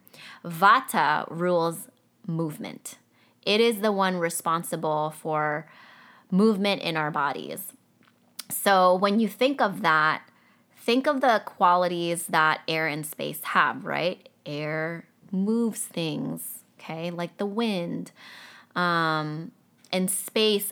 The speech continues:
allows there to be actual, for lack of a better term, space between objects. And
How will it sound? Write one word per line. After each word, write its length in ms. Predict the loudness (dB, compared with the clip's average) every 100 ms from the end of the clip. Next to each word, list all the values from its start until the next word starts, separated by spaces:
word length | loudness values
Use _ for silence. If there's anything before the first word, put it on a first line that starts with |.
| -2
allows 540 | 0 4 4 2 -2
there 260 | -2 -2 -4
to 160 | -6
be 580 | -6 -4 -2 0 -2 -6 _ _ _ _ _ -2
actual, 840 | -2 -2 -8 -6 -4 -4 -4 -8
for 200 | -14 -12
lack 280 | -8 -8 -8
of 120 | -8
a 40 | -6
better 280 | -6 -8 -10
term, 440 | -10 -8 -8 -10 -14
space 920 | -12 -10 -2 0 0 -2 -6 -8 -10 _ -20 -20 -20 _ -4
between 840 | -2 -2 -6 -2 0 2 0 -4 0
objects. 840 | 2 2 0 -6 -6 -8 -10 -10 -10 -18 _ _ -20 -20 _ -2
And 440 | 0 2 0 -4